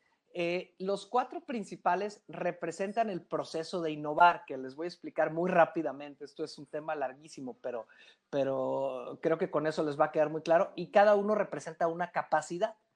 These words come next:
Eh, eh, yo pensaría que si yo es-, tengo, soy fuerte en una de estas capacidades, pues tendría que tener aliados, socios, colaboradores que me complementaran.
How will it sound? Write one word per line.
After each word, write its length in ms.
Eh, 320
eh, 320
yo 180
pensaría 540
que 140
si 180
yo 180
es-, 200
tengo, 480
soy 180
fuerte 380
en 80
una 140
de 40
estas 240
capacidades, 760
pues 180
tendría 400
que 80
tener 280
aliados, 540
socios, 340
colaboradores 640
que 80
me 120
complementaran. 640